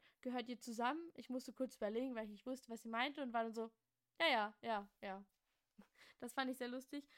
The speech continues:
Genau, und dann hast du dein Bändchen, wirst halt kontrolliert und kannst halt reingehen in diese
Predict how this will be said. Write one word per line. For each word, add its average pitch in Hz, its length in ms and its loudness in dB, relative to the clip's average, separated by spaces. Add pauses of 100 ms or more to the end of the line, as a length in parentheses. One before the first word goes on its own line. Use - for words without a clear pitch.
(160)
Genau, 269 220 4
und 240 100 0
dann 277 140 4 (280)
hast 311 200 2
du - 20 -6
dein 226 180 0
Bändchen, 254 380 -2 (400)
wirst 294 180 -2
halt 277 120 0
kontrolliert 269 560 -2
und 330 100 -6
kannst 285 240 -6
halt 240 260 -6
reingehen 202 520 -2
in 202 100 -4
diese 202 320 -4